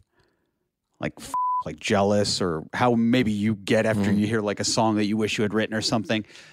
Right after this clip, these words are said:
Speaker 1: And I'm thinking about the adventure I went on with my friend Bert. I was like, "Maybe if I had filmed it, that could have been something," but obviously it wouldn't have. I wouldn't have had the production dollars anyway. And then I'm thinking about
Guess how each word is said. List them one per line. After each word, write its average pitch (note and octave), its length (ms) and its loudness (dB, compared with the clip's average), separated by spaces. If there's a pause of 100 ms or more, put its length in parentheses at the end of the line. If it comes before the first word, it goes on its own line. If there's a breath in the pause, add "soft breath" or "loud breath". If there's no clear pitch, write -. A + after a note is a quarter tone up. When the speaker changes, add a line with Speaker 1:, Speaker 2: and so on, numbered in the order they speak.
(340 loud breath)
Speaker 1:
And C3+ 120 2
I'm C3+ 80 2
thinking C3 320 2
about B2 220 2
the A#2+ 100 2
adventure A#2+ 360 2
I B2 120 4
went B2 220 2
on G#2+ 200 2
with G#2+ 300 -2 (140)
my G#2+ 240 0
friend G#2 380 -2
Bert. B2+ 440 2
I A2 100 -4
was G#2 100 -6
like, F#2+ 140 -4
"Maybe B2+ 320 2
if A2 120 -4
I G2 100 0
had F#2 120 -6
filmed C3+ 380 2
it, A2 180 2
that A2+ 200 0
could A#2 140 -4
have G2 100 -6
been F2+ 140 -10
something," B2 560 0
but A#2+ 120 0
obviously A#2+ 460 0
it F2+ 80 -6
wouldn't G2 240 -4
have. F2+ 180 -6
I F#2+ 80 -2
wouldn't F#2+ 240 -6
have - 60 -18
had F#2 100 -4
the F#2+ 60 -10
production F#2 400 -6
dollars F#2 260 -4
anyway. B2 320 0 (540 loud breath)
And D#3+ 120 2
then G#3+ 100 4
I'm E3+ 100 4
thinking C#3+ 340 2
about A#2 420 2